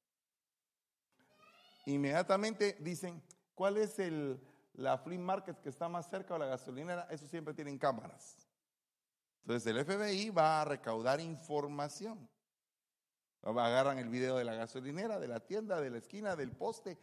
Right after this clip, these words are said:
de donde sea, que hay, hay un montón de videos para ver ángulos y todo posibles. Segundo, empiezan a ver si hay testigos.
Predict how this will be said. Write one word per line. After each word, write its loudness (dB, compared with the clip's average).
de -2
donde 0
sea, -4
que -6
hay, -2
hay 2
un 0
montón -4
de -4
videos -4
para 0
ver 0
ángulos -2
y -6
todo 0
posibles. -8
Segundo, 0
empiezan -4
a 2
ver 0
si -6
hay -2
testigos. -8